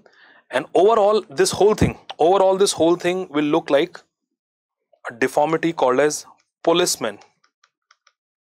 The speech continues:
Different name given to, guys, policemen's, or you can say porters, or you can say waiters।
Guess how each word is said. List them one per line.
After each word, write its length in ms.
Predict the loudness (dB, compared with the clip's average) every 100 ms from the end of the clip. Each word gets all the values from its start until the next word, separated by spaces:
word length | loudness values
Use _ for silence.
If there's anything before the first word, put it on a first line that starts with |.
| _ _ _ _ _ _ _ _ -6
Different 300 | -4 -2 0
name 160 | 0 2
given 160 | 2
to, 100 | 2
guys, 180 | 2 -2
policemen's, 800 | -2 0 0 0 -2 -2 -6 -10 _ _ _ _ _ _ _ _ _ _ _ -6
or 180 | 0 0
you 80 | 0
can 160 | -2 -2
say 160 | -4 -6 _
porters, 680 | 0 2 2 0 0 -6 -10 _ _ _ _ _ _ _ _ _ _ _ _ _ -2
or 220 | 0 0
you 80 | 0
can 180 | -2 -2
say 160 | -4
waiters। 680 | -4 -2 -2 0 -4 -6 -10